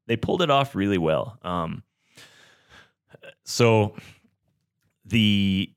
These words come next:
it was produced and written by Yasumi Matsuno and composed by Hitoshi Sakimoto. And this is, like,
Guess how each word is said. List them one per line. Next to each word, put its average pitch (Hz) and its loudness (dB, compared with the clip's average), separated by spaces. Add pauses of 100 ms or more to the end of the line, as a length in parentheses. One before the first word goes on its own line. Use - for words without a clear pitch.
it 107 -8
was 104 -4
produced 135 0
and 117 2
written 104 0
by 90 -2 (100)
Yasumi 98 -2
Matsuno 95 -4 (380)
and 92 -6
composed 98 -4
by 87 -2
Hitoshi 101 -6
Sakimoto. 82 -6
And 95 -2
this 107 -2
is, 101 -4
like, 82 -4